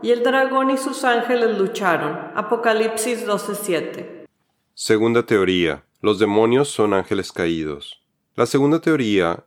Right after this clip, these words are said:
Speaker 2: es que los demonios en realidad son ángeles caídos, y no existe otra clase de espíritus incorpóreos malignos,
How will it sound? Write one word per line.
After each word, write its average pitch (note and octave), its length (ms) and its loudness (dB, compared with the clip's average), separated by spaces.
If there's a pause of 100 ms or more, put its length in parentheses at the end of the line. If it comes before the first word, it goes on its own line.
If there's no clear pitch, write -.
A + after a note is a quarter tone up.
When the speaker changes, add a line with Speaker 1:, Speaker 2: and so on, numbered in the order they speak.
Speaker 2:
es - 160 -10
que A2+ 100 -4
los G#2+ 160 0
demonios F#2+ 680 2
en F2 120 -2
realidad F#2+ 540 0
son G2 200 0
ángeles F2+ 380 -4
caídos, F2 800 -2
y A2 100 0
no A#2 120 4
existe B2+ 400 -2
otra C3 260 -2
clase F#2+ 320 -2
de G2 100 0
espíritus F#2+ 640 -4
incorpóreos G#2+ 840 0
malignos, F#2 680 -2